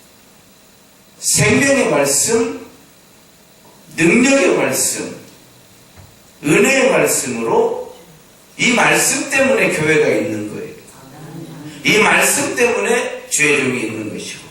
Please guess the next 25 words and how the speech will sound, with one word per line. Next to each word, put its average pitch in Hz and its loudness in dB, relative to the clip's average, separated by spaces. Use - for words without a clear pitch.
이 220 2
말씀 214 2
때문에 226 0
예배의 139 2
설교가 147 -2
있는 - -4
거예요. - -8
목사의 - 4
경험을 269 2
이야기하지 - 2
않잖아요. - -6
경험을 285 2
이야기할 180 0
것 160 -4
같으면 131 -4
제가 180 2
뭐 185 2
기도해 180 0
보니까 190 0
이렇고 190 0
저렇고 196 2
할 - -2
말 247 2
많이 226 2
있겠지만은 175 0